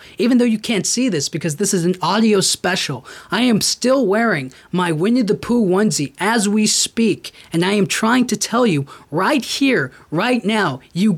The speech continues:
got to be in a fire costume. If you're not, you're missing out. Other than that,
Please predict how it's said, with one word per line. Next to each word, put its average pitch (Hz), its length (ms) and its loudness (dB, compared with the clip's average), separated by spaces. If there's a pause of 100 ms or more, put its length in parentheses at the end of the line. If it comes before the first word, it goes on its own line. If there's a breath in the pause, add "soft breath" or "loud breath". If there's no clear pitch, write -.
got 214 500 0
to 226 140 0
be 180 500 -2
in 185 120 -2
a 170 80 -2
fire 170 480 0
costume. 185 680 -2
If 151 140 -8
you're 175 120 0
not, 226 340 0 (240 loud breath)
you're 151 120 0
missing 160 300 0
out. 143 240 -2 (1120)
Other 156 200 2
than 180 180 4
that, 190 380 0